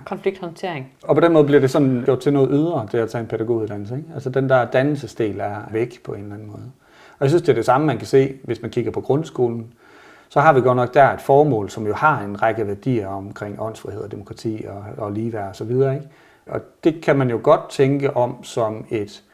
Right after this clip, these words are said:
Speaker 2: udgangspunkt.
Speaker 1: Mm.
Speaker 2: Altså, det er jo sådan noget, Knud Heinsen har talt om det som, øh,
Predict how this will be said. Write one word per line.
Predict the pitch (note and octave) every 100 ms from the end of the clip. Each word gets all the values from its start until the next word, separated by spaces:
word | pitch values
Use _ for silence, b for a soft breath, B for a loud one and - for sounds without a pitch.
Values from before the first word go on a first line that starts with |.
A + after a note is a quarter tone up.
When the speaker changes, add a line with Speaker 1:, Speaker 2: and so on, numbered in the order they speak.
| b b b -
Speaker 2:
udgangspunkt. | C3 A2+ G2 G#2 - - -
Speaker 1:
Mm. |
Speaker 2:
Altså, | A2 - A#2+
det |
er | C#3+
jo | C3
sådan | C3+
noget, | C3 A#2+ G#2+
Knud | B2 G#2
Heinsen | A2+ C3 B2+ - A#2
har | A2
talt | - A#2+ G#2+
om | G#2+ A#2
det | G2+
som, | G2+ G#2+
øh, | G2+